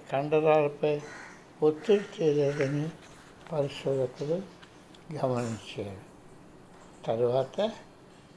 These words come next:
కదలిక లేకుండా ఉంటూ సంకేతం ఇవ్వగానే ఎనిమిది సెకండ్లలో తన హృదయ గమనాన్ని ఇరవై రెండు కంపనాలు ఎక్కువ అయ్యేటట్టు చేశారు.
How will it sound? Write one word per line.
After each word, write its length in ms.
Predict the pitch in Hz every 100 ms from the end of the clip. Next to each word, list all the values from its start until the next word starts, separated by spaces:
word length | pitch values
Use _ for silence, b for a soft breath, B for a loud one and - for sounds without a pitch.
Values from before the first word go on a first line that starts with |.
| -
కదలిక 560 | 156 175 220 254 240 196
లేకుండా 680 | 180 170 - 190 170 165 156
ఉంటూ 540 | 147 147 - 185 190 196 - - - - - - - -
సంకేతం 680 | 170 185 185 247 226 - 190
ఇవ్వగానే 800 | 170 160 156 156 156 165 190 190 - - - - - - - 160
ఎనిమిది 480 | 160 175 180 170
సెకండ్లలో 920 | 165 - 156 156 214 240 202 156 156 190 - - - - - - -
తన 160 | 147 147
హృదయ 580 | 135 - 143 170 196 190 185
గమనాన్ని 640 | 165 160 151 147 160 185 - - - - - - -
ఇరవై 340 | 151 147 151 147
రెండు 340 | 147 143 143
కంపనాలు 840 | - 147 143 - 160 156 151 165 196 - B B - - 147
ఎక్కువ 380 | 143 - 156
అయ్యేటట్టు 760 | 143 131 127 117 - 127 - 123
చేశారు. 640 | 107 - 104 101 95 -